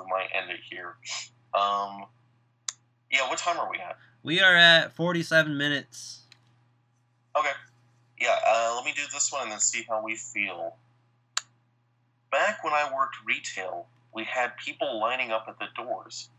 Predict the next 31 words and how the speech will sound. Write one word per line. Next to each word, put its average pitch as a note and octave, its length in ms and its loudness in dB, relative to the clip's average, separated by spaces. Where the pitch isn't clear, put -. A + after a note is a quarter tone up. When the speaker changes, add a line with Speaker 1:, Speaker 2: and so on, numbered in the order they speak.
Speaker 1:
We G#2+ 80 -4
hadn't C3 320 -2
finished - 540 -6
setting A2 400 -2
up G#2 160 -6
the - 60 -10
signs A#2 520 -2
yet, - 200 -6
so A2 200 0
we G#2 80 -10
were F#2+ 160 -6
running A2 300 -2
late. - 320 -12
At A#2 100 4
about A#2 280 2
a G#2+ 40 -10
minute D3 320 -6
after C3 300 0
midnight, A2 500 -10
the - 40 -12
people - 300 -4
outside A2 500 0
started - 420 -2
pushing - 480 -6
on - 140 -2
the - 260 -16
door G2+ 260 -8
and A2+ 140 -2
<laughs> - 180 0
cursing - 480 -2
at - 80 -14